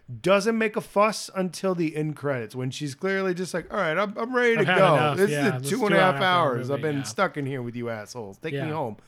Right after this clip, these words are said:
Speaker 1: She was a great kid, fantastic kid. Um, but, uh, no, man, I, I, <sighs>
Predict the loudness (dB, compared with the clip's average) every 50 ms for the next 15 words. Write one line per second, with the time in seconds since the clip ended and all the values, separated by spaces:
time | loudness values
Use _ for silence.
0 | _ _ -20 -20 -16 -8 -4 0 0 0 0 0 2 2 2 2 0 -2 -4 -4
1 | -4 -8 _ _ _ _ -8 -4 -4 -4 -4 -4 -4 -4 -4 -6 -8 -12 -12 -12
2 | -12 -14 -14 -14 -16 _ _ _ -20 -20 -14 -6 -2 2 2 4 4 2 2 -2
3 | -6 -10 -18 _ _ _ _ _ _ _ _ _ _ _ _ _ _ _ -2 0
4 | 2 2 2 0 0 0 2 4 4 4 4 2 0 -2 -4 -4 -2 0 2 2
5 | 2 2 0 0 0 0 0 -2 -4 -6 -4 -4 -4 -4 -6 -8 -10 _ _ -20
6 | _ _ _ _ _ _ _ _ _ _ _ _ _ _ _ _ _ _ _ -20
7 | -20 _ -14 -14 -14 -16 -18 -18 -18 -18 -18 -18 -20 -20 _ _ _ _ _ _
8 | _ _ -10